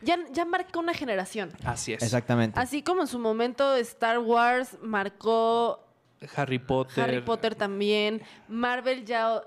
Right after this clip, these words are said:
Speaker 1: está marcando esto y lo está marcando a través de los personajes.
Speaker 3: Así
Speaker 2: Sí.
Speaker 3: es.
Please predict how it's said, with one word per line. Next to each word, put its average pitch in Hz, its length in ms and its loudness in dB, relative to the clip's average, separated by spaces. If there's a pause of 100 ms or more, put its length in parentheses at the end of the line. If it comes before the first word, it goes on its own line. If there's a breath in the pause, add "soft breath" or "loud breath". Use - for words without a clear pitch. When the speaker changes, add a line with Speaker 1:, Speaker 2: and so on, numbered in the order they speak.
Speaker 1:
está 226 380 -2
marcando 214 560 0
esto 196 240 -4
y 180 40 -2
lo 175 100 -6
está 214 160 -2
marcando 226 320 0
a 233 100 -4
través 190 340 0
de 202 140 0
los 185 400 -2
personajes. 196 960 -6 (160)
Speaker 3:
Así 107 180 -4
Speaker 2:
Sí. 107 60 2
Speaker 3:
es. - 320 -8